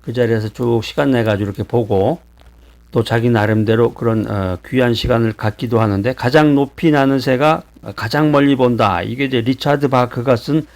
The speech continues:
갈매기의 꿈이라는 그런 책에 나오는, 어, 이야기입니다. 이 갈매기의 꿈이라고 하는 이 책은 이제 세 부로 구성이 되어 있는데,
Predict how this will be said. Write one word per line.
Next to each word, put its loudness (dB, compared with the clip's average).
갈매기의 2
꿈이라는 2
그런 -2
책에 -4
나오는, 0
어, -4
이야기입니다. -2
이 -2
갈매기의 2
꿈이라고 2
하는 -2
이 -8
책은 -4
이제 0
세 2
부로 0
구성이 -2
되어 0
있는데, -2